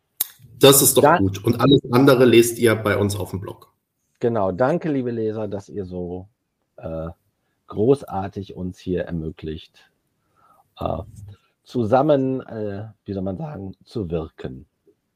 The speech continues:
Speaker 2: zu strahlen, zu chatten.
Speaker 1: Genau, es ist immer, äh, guck mal, alle haben's gesehen, nur wir nicht.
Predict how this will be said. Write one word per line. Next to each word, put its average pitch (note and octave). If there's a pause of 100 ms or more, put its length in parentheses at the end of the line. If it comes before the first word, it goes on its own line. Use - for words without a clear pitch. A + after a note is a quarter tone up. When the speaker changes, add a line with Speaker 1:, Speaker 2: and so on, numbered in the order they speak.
(320)
Speaker 2:
zu -
strahlen, D#2 (640)
zu -
chatten. D#2+ (1700)
Speaker 1:
Genau, G#2+
es B2+
ist C3
immer, C#3+
äh, B2
guck C#3
mal, A2
alle B2
haben's A#2+
gesehen, A#2
nur G#2
wir G2
nicht. F2+